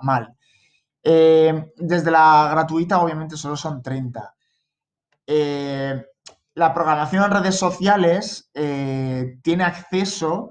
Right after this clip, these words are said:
desde la extensión de un navegador que tú puedes poner desde el Chrome. Esto te puede permitir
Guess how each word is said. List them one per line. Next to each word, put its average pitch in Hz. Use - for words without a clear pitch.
desde 170
la 151
extensión 151
de 156
un 165
navegador 147
que 156
tú 135
puedes 143
poner 143
desde 143
el 127
Chrome. 139
Esto 196
te 196
puede 165
permitir 175